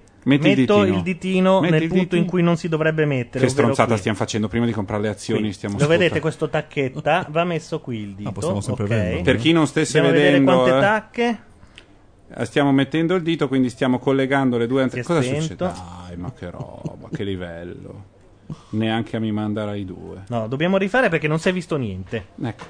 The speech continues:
Speaker 2: Allora,
Speaker 3: Eh, ok.
Speaker 2: ritorniamo
Speaker 1: Allora, togli
Speaker 2: a
Speaker 1: la
Speaker 2: due
Speaker 1: striscia,
Speaker 2: tacche.
Speaker 1: tira via.
Speaker 2: Dobbiamo tirare via la striscetta, sblocca. Ok.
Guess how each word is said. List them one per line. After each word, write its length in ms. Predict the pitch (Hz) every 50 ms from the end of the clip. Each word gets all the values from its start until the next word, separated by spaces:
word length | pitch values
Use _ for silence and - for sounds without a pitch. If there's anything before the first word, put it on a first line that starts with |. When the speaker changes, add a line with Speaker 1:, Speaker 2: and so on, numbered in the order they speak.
| -
Speaker 2:
Allora, 360 | - 135 135 131 113 101 98 107
Speaker 3:
Eh, 60 | - 107
ok. 220 | - - - - -
Speaker 2:
ritorniamo 560 | - 151 220 226 143 127 - 220 220 233 240
Speaker 1:
Allora, 20 | 254
togli 120 | 214 -
Speaker 2:
a 40 | -
Speaker 1:
la 60 | 226 202
Speaker 2:
due 60 | 156
Speaker 1:
striscia, 360 | - - 156 127 110 104 - -
Speaker 2:
tacche. 40 | - -
Speaker 1:
tira 160 | 196 208 190
via. 300 | 180 160 151 143 135 123 - - - -
Speaker 2:
Dobbiamo 240 | 117 127 131 139 143 139
tirare 380 | - 151 147 147 147 143 131 123
via 140 | 135 135
la 60 | 127 117
striscetta, 640 | - - 123 123 113 - - 117 107 104 - 113
sblocca. 520 | 110 101 95 107 87 80 - - - - 90
Ok. 380 | 95 117 120 - - 87 82